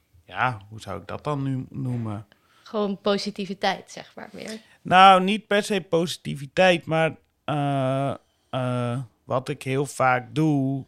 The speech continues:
Speaker 1: in, eh, mijn schrijven, omdat ik eigenlijk, eh, kom, hier-, hiervoor schreef ik voornamelijk poëzie
Speaker 2: Ja.
Speaker 1: en daarvoor maakte ik voornamelijk jazzmuziek. En in die beide dingen is, is, is lyriek opzoeken is heel normaal. Dus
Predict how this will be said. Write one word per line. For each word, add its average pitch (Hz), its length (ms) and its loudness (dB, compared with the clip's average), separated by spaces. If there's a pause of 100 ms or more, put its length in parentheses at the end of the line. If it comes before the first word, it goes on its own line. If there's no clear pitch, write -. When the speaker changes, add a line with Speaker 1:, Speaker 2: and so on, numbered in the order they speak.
Speaker 1:
in, 123 460 -6 (380)
eh, 113 360 -4
mijn 113 240 -6
schrijven, 147 500 0
omdat 127 280 -10
ik - 80 -16
eigenlijk, - 500 -6 (460)
eh, - 80 -20 (280)
kom, 113 300 -6 (280)
hier-, 120 180 -8 (160)
hiervoor 147 520 4
schreef 127 300 -4
ik 120 100 -18
voornamelijk 110 440 -6
poëzie 139 440 -2
Speaker 2:
Ja. 220 100 2
Speaker 1:
en 147 60 -4
daarvoor 151 380 2
maakte 139 300 -2
ik 123 80 -18
voornamelijk 127 540 -6
jazzmuziek. 127 680 -6 (460)
En 117 360 -6
in 117 300 -8
die 135 180 -6
beide 120 340 2
dingen 117 340 -6
is, 101 200 -8
is, - 280 -16 (100)
is 117 240 -14 (200)
lyriek 135 840 -4
opzoeken 123 560 -8
is 117 120 -12
heel 120 140 -8
normaal. 127 440 2
Dus 107 220 -14